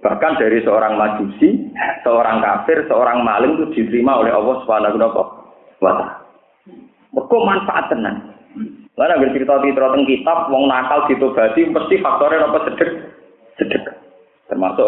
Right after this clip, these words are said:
lonte sing sedekah teng napa? Asu ditobati pangeran. Wong majusi sing sedekah teng rondo. Bahkan wonten cerita teng kene kitab-kitab, ada seorang jadi wali itu gara-gara sedekah. Ceritanya ngeten, dia itu mau haji.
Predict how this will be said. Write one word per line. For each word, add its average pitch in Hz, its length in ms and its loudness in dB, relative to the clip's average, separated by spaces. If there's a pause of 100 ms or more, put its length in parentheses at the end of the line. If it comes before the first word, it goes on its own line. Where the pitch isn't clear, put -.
lonte 104 320 0
sing 101 240 -4
sedekah 101 400 0
teng 104 160 -2
napa? 110 320 0 (320)
Asu - 400 -2
ditobati 98 480 -2
pangeran. 92 480 -2
Wong 104 160 0
majusi 107 560 -2
sing 107 240 -2
sedekah 101 400 -2
teng 101 80 -2
rondo. - 560 -2 (460)
Bahkan - 500 -2
wonten 113 320 0
cerita 104 320 0
teng 107 160 0
kene 104 200 0
kitab-kitab, 104 500 0 (1120)
ada 110 280 -2 (120)
seorang 120 320 2
jadi 104 240 -2
wali 101 400 2
itu 104 160 -2
gara-gara 104 480 0
sedekah. - 480 -8
Ceritanya 120 400 0
ngeten, - 400 -2
dia 135 160 2
itu 170 160 0
mau 131 160 2
haji. - 320 -6